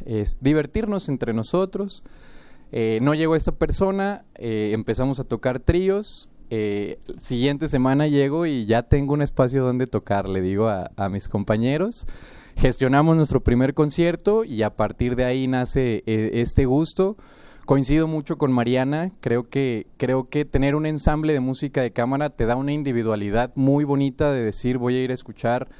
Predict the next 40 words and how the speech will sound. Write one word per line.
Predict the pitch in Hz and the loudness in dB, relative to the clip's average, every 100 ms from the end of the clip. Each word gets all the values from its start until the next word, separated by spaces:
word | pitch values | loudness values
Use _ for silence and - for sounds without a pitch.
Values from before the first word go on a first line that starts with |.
| - - - | -20 -20 -8
al | 110 107 104 101 101 | -4 -2 0 -2 -2
Cuarteto | 101 110 113 107 120 | 0 -2 -2 -2 0
Gela, | 135 135 127 | 2 0 0
voy | 117 120 | -2 -2
a | 120 | -2
ir | 120 | -4
a | |
escuchar, | 117 113 - 117 117 120 - - - | -8 -12 -4 -2 -2 -6 -16 -16 -6
este, | 107 104 - - 107 104 | -4 -2 -4 -4 -2 0
al | 104 | -2
quinteto, | - 101 - 127 120 | -4 -4 0 0 0
a | 117 | -2
la | 110 | -2
orquesta | 107 113 - 127 113 | -2 -4 -4 -2 -2
de, | 104 | -2
de, | 110 104 98 98 | -4 -4 -4 -4
de | 101 101 | -4 -4
cámara". | 120 120 127 131 - - - - - - - - | -2 -2 -2 -4 -6 -16 -20 -20 -20 -20 -20 -6
Eh, | 143 113 110 110 107 107 104 - - - - | -2 0 0 0 0 -2 -4 -8 -20 -20 -14
y | - 175 | 2 4
al | 165 | 4
mismo | 170 185 208 | 4 4 4
tiempo | - 196 196 202 196 | 4 2 2 0 2
te | 151 | 4
abre | 131 139 156 170 | 4 2 0 0
la | 143 | 0
oportunidad | 113 120 - 110 110 110 120 135 - | 0 -4 -2 0 2 4 2 0 -6
de | 123 107 | -2 0
darle | 104 117 123 147 | 2 0 0 0
a | 143 | -2
conocer | 131 113 107 120 117 120 - | 0 -2 -2 0 -2 -2 -6
al, | 120 104 98 - | -4 -2 -2 -2
al | 104 104 | -4 0
público, | 131 139 151 147 175 202 - - | 2 2 2 2 0 0 -6 -4
eh, | 110 101 98 98 | -2 0 0 0
el | 117 117 | 0 2
repertorio, | 123 - 113 151 156 185 202 | 0 0 0 2 4 4 2
en | 117 | 2
este | 120 123 151 | 2 4 4
caso | - 135 131 156 151 | 4 4 2 0 -2